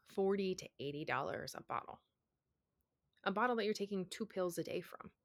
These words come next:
So this type of fish oil is made from actual fish.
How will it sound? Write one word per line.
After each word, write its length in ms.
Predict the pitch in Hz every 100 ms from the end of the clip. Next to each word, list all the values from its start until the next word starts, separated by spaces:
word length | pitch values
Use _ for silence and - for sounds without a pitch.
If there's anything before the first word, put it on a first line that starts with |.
| _ _ _ _ - - - - - - _
So 360 | - 220 202 - -
this 360 | 220 240 - - _ _ _ -
type 180 | - 208
of 120 | 196
fish 220 | 185 175
oil 180 | 202 208
is 120 | 202
made 220 | 160 156 160
from 180 | 170 - -
actual 540 | 156 - - 143 101
fish. 540 | - - - - -